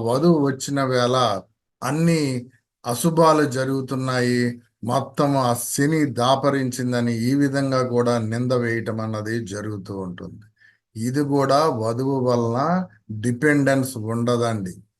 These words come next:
ఎందుకంటే ఇది వరుణ్ బట్టే ఉంటుంది. ఆ వరుడి యొక్క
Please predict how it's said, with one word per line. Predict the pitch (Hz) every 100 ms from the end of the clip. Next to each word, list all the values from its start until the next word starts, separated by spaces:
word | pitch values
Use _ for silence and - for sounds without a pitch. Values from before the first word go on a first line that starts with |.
| _ - 113
ఎందుకంటే | 127 131 139 131 131 156 175 175 - _ _ _ 143
ఇది | 151 175 139 120
వరుణ్ | 147 175 185 165 139
బట్టే | 135 143 147 135
ఉంటుంది. | 131 135 139 143 131 127 127 - - 120
ఆ | 127
వరుడి | 131 160 175 175
యొక్క | 160 160